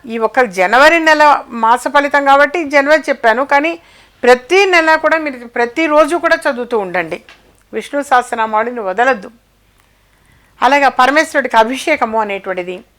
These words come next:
చేయటము, ద్వాదశ జ్యోతిర్లింగాలు దర్శనం చేసుకొని రావటము,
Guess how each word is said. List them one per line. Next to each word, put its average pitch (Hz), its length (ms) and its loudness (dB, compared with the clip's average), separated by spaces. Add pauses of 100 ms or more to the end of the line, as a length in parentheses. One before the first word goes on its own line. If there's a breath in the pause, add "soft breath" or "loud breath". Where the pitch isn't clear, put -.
(600 soft breath)
చేయటము, 202 280 -2
ద్వాదశ 226 500 2
జ్యోతిర్లింగాలు 214 680 -2
దర్శనం 190 580 -4
చేసుకొని 202 400 -4
రావటము, 180 640 -2